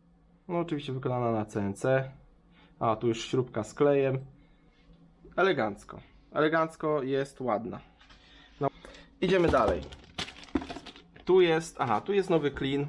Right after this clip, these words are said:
po prostu pod, y, zębatki na wał. Tu mamy, y, pierwszy przełącznik. Zamówiłem tutaj takie, a, to jest gratis.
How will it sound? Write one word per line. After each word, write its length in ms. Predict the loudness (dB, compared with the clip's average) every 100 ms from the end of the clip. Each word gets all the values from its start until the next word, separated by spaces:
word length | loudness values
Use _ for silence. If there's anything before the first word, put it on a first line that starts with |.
| -6 -6
po 100 | -6
prostu 420 | -2 -2 0 -4
pod, 420 | -2 -2 -4 -4 0
y, 460 | 2 2 2 0
zębatki 600 | 0 0 0 -2 0 2
na 160 | 4 2
wał. 320 | 2 2 2 -4 -18 -20 -20 -20 -20 -20 -2
Tu 140 | 2
mamy, 500 | 4 4 4 2 2
y, 360 | 0 -6 -6 -6 -10
pierwszy 480 | 0 2 2 0 -8
przełącznik. 720 | -4 0 2 0 0 -2 -2 0 0
Zamówiłem 500 | 2 0 0 2 2
tutaj 220 | 2 0
takie, 480 | 0 0 2 2 0 -6 -18 -20 -18 -10 -2
a, 340 | 0 2 -2 -6 -14 -14 -14 -8
to 100 | -2
jest 300 | -2 -2 -6 -10 -10 -12 -16 -8
gratis. 760 | -2 -2 -2 -4 -6 -8 -18